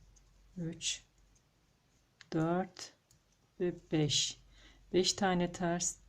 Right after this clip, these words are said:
Bu ortadaki ilmeğimizi düz olarak alacağız. Sonra yine beş tane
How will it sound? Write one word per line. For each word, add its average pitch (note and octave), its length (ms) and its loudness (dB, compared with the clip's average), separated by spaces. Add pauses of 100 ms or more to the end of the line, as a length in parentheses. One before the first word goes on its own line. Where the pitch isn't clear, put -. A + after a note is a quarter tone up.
(140)
Bu F3 120 4
ortadaki F3+ 540 0
ilmeğimizi E3+ 1080 2 (340)
düz E3+ 200 2
olarak D#3+ 600 2 (840)
alacağız. D#3 680 -2 (800)
Sonra F3+ 360 0
yine D#3+ 640 0 (220)
beş E3 280 2
tane E3+ 600 0